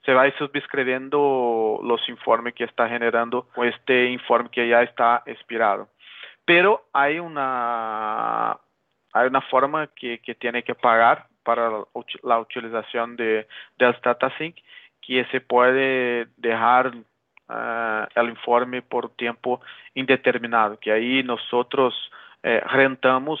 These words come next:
una parte del servidor de Amazon y dejamos, eh, específico para este cliente que está pagando para la utilización de este servicio. Entonces, hay dos modos.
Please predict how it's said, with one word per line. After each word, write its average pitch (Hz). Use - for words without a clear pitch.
una 120
parte 120
del 113
servidor 120
de 127
Amazon 139
y 120
dejamos, 120
eh, 113
específico 135
para 120
este 117
cliente 117
que 117
está 117
pagando 113
para 110
la 113
utilización 110
de 110
este 107
servicio. 110
Entonces, 113
hay 123
dos 143
modos. 117